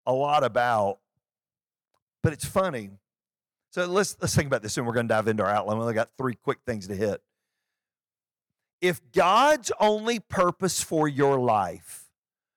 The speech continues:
was for you to meet him, the day you met Jesus, he would have taken you home.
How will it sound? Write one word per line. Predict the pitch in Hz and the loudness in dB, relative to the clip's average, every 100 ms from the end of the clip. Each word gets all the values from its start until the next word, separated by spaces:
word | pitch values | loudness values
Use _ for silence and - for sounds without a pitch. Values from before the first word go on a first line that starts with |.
| _ _ _ | _ _ _
was | 139 147 - | 0 0 0
for | 180 | -2
you | 131 135 170 | -2 2 2
to | |
meet | 165 147 131 | 2 0 -2
him, | 92 90 _ _ _ _ _ _ _ _ _ _ _ | -4 -14 _ _ _ _ _ _ _ _ _ _ _
the | 127 | -6
day | 117 147 175 | 0 2 2
you | 190 190 | 2 0
met | 190 190 - | 0 0 -2
Jesus, | 143 127 101 107 | 0 0 -2 -4
he | - | -2
would | 110 | -2
have | 104 | -2
taken | 123 101 104 | -6 -4 -4
you | 104 | -2
home. | 95 80 | -2 -6